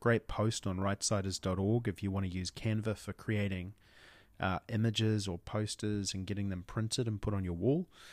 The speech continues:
Um, rightsiders dot org, just search for our blog. But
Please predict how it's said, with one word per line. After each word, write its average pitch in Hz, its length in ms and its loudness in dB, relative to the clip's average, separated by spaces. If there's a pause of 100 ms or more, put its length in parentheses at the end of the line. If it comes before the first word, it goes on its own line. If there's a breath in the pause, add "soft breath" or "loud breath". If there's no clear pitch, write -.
(280 loud breath)
Um, 98 280 0
rightsiders 98 580 2
dot 90 160 0
org, 131 340 2
just - 200 -2
search - 240 0
for 87 120 -4
our 87 80 0
blog. 120 360 0 (1000)
But 113 400 4